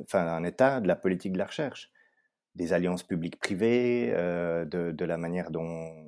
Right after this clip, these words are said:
dont sont les, les brevets, et cetera. Et donc, on peut pas, euh, juste avoir envie d'emmerder les non-vaccinés. Il faut adresser vraiment ces problèmes de politique de la recherche si on veut faire quelque chose d'un peu, euh, productif.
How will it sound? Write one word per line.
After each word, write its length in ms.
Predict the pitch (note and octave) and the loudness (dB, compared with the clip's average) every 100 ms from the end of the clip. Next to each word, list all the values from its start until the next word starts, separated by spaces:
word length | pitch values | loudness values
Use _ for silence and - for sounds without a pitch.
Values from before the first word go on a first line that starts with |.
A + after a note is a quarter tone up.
| C#2+ B1 G1+ C#2+ | -20 -20 -20 -10
dont 380 | E2+ E2 D#2+ D#2+ | -4 -4 -4 -8
sont 320 | - - E2+ D#2+ | -8 -6 -6 -2
les, 200 | E2 D#2 | -2 -2
les 140 | E2+ | -2
brevets, 720 | D#2+ F2 E2+ A2+ A#2 A#2+ A#2 | 0 0 4 6 6 4 2
et 60 | A2 | -4
cetera. 440 | - - E2+ A2+ C3 _ _ _ _ _ - | -6 -8 -6 -6 -10 _ _ _ _ _ -10
Et 120 | F#2 | -6
donc, 280 | E2 F#2 - | -2 -2 -4
on 60 | E2 | -6
peut 100 | F2+ | 6
pas, 340 | A#2+ B2+ A#2+ | 8 10 10
euh, 220 | F2+ F2 | 10 8
juste 260 | D#2+ G2+ - | 4 0 2
avoir 180 | F2 E2+ | 4 4
envie 180 | E2 F2+ | 4 2
d'emmerder 400 | F2 F2 E2 F2 | 2 2 2 2
les 100 | E2+ | 4
non-vaccinés. 460 | E2+ E2 - E3 | 0 -4 -4 -4
Il 60 | F#2+ | -4
faut 140 | - | 0
adresser 400 | E2 D#2+ E2 - | 2 2 -2 -4
vraiment 280 | D#3 F2+ G#2+ | -6 -4 -4
ces 160 | A#2+ F2+ | -6 -10
problèmes 400 | - F2+ G2 F#2+ | -4 -2 0 -4
de 80 | E2+ | -6
politique 360 | - F2 F2 | -4 -6 -4
de 40 | F2+ | -6
la 80 | |
recherche 280 | A#2 - D#3 | -6 -10 -12
si 80 | - | -6
on 60 | F#2+ | -2
veut 100 | E2+ | -2
faire 220 | - F2+ | -6 -8
quelque 220 | - - | -8 -8
chose 280 | F2+ F#2 E2+ | -6 -6 -6
d'un 160 | E2 D#2 - | -8 -18 -8
peu, 200 | E2 D#2 - _ _ _ _ _ _ F#2+ | -6 -6 -10 _ _ _ _ _ _ -20
euh, 80 | F2 | -12
productif. 720 | - E2 D#2+ - G2 - - | -6 -6 -4 -2 -2 -4 -14